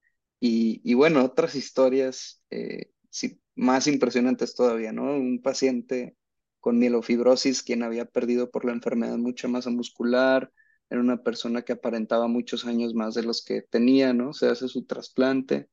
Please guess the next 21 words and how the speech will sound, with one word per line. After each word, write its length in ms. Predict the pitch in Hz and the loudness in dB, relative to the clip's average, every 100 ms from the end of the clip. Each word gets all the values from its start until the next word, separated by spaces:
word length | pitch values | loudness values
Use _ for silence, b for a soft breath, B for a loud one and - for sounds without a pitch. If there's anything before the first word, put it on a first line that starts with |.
| b b b _ | b b b _
responde 480 | - 117 - 127 127 | -4 -4 0 4 4
favorablemente 920 | 127 131 131 123 131 131 135 135 139 | 4 2 4 4 4 2 2 0 4
y 80 | 131 | 4
se 120 | 123 | 2
recupera 480 | 123 120 123 - 131 | -2 -2 -2 4 4
lentamente 640 | 135 135 131 135 127 131 135 | 4 2 -2 -2 -2 0 0
y 80 | 127 | 0
a 40 | |
los 200 | 120 117 | 0 -4
seis 360 | - 131 139 135 | -4 0 0 -2
meses, 400 | 135 131 131 123 | -4 -4 -6 -4
al 160 | 123 120 | -2 0
año, 260 | 135 143 | -2 0
nos 220 | 127 123 | -2 -4
envía 440 | 123 120 123 127 131 _ b b - | -4 -2 -2 -2 -8 _ b b -8
imágenes 720 | 123 120 123 - 127 123 - | -2 -2 -4 -4 -4 -4 -2
y 60 | 117 | -2
videos 380 | 110 113 117 | -2 -2 -4
de 220 | 123 120 113 | -2 -2 -2
él 120 | 117 | -4
ahora 460 | 117 113 120 120 | -4 -4 -6 -8